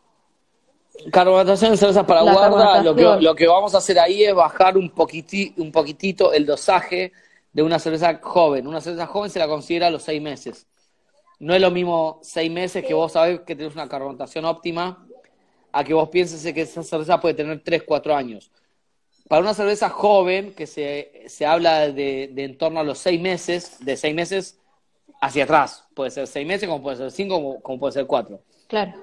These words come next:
Speaker 1: Todo eso es cerveza joven. Se habla de siete gramos por litro, o seis coma ocho, o seis coma siete, entre seis coma siete y siete gramos por litro de sacarosa,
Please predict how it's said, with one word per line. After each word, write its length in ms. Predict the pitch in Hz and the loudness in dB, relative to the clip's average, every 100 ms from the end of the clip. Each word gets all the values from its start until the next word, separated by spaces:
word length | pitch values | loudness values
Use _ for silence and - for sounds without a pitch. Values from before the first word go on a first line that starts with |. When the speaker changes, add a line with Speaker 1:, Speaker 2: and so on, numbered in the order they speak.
| - - - | -20 -20 -4
Speaker 1:
Todo 120 | 180 196 | 2 2
eso 160 | 196 | 2
es 80 | 185 | 2
cerveza 300 | 165 156 156 | 4 4 2
joven. 380 | - 127 110 - _ _ _ _ _ _ _ | 2 0 -2 -10 _ _ _ _ _ _ _
Se 220 | - - 170 | -8 2 4
habla 300 | 190 202 190 | 4 2 0
de 120 | 165 | -2
siete 640 | - - 208 226 240 202 | -10 -18 -4 -4 -2 -6
gramos 340 | 190 196 202 190 | -4 -6 -6 -10
por 160 | 165 | -10
litro, 500 | 170 208 214 - 165 | -10 -10 -12 -8 -8
o 40 | 147 | -6
seis 280 | - 196 | -6 -6
coma 260 | 180 165 160 | -6 -8 -6
ocho, 580 | 185 190 180 175 160 139 | -6 -4 -6 -8 -10 -10
o 100 | 131 | -12
seis 220 | - 180 | -10 -10
coma 240 | 175 160 | -10 -12
siete, 420 | 147 - 190 180 160 | -12 -6 -4 -4 -8
entre 200 | 160 151 | -12 -10
seis 180 | 196 | -10
coma 220 | 190 180 160 | -8 -10 -8
siete 240 | 202 196 | -8 -6
y 60 | 180 | -6
siete 260 | 190 185 | -6 -6
gramos 300 | 170 175 185 | -4 -4 -6
por 160 | - 156 | -8 -6
litro 240 | 160 180 | -6 -8
de 40 | 160 | -6
sacarosa, 840 | 175 165 190 226 214 - 156 | -4 0 2 2 0 -2 -8